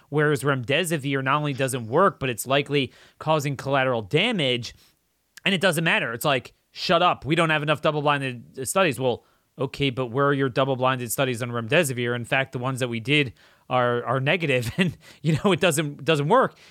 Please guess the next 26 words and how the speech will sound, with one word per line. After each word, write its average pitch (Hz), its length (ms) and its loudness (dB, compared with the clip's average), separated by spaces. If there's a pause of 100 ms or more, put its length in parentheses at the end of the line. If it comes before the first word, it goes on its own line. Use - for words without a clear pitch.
(140)
And 156 100 -2
like, 156 200 2
"Well, 156 340 0
shut 240 200 4
up." 202 260 2 (120)
So - 140 0
you're 180 160 2
saying 214 300 0
it 175 100 -2
was 175 140 0
a 147 40 -10
two-step 220 440 -2
process. 170 500 -4 (200)
You, 160 140 -6
you 139 160 -4
leverage 185 480 2
Medicare, 147 560 -2
Medicaid, 147 440 -2
the 131 80 -4
insurance 160 420 -4
cartel, 131 400 -2
and 123 80 -4
it 135 40 2
all 143 120 2
mixes 127 420 -4
because, 117 380 -8